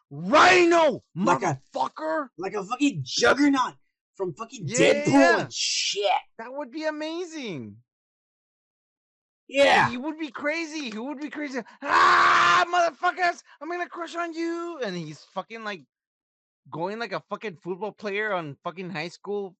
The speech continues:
Speaker 1: first fucking day and his fucking, like, football fucking show and shit. I don't understand that shit, but yeah.
Speaker 2: Yeah, I know a couple motherfuckers who could fit that role.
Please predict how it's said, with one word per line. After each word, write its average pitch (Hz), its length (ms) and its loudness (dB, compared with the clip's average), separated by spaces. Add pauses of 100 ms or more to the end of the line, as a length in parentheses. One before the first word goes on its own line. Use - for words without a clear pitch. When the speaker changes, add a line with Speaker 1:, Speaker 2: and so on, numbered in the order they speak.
(120)
Speaker 1:
first 180 260 -12
fucking 180 360 -12
day 175 340 -4
and 143 460 -10
his 127 140 -12
fucking, 165 320 -12
like, 139 200 -10 (100)
football 165 380 -10
fucking 156 300 -10
show 151 320 -2
and 170 120 -6
shit. 165 240 -8 (1080)
I 143 60 -8
don't 190 140 -2
understand 131 460 -8
that 131 140 -8
shit, 143 220 -14
but - 140 -12 (880)
yeah. 220 400 6 (120)
Speaker 2:
Yeah, 294 840 0
I 226 60 0
know 320 160 2
a 339 40 -4
couple 277 300 0
motherfuckers 254 720 -4
who 254 80 -8
could 220 160 -10
fit - 300 -10
that 233 240 -6
role. 247 480 4